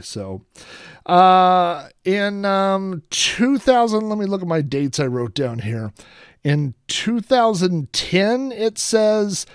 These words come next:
the company had forty locations left. They got up to almost sixty locations at one point in time. Uh, in February twenty twelve,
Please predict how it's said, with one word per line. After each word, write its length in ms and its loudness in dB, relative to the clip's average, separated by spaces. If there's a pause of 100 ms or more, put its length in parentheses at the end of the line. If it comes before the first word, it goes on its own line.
(320)
the 100 2
company 400 0
had 240 2
forty 540 2
locations 800 2
left. 260 2
They 120 4
got 240 4
up 120 2
to 80 2
almost 380 2
sixty 380 -2
locations 600 -2
at 80 -6
one 220 -2
point 260 -2
in 80 -8
time. 480 -4 (420)
Uh, 240 0
in 60 -2
February 520 4
twenty 400 0
twelve, 680 6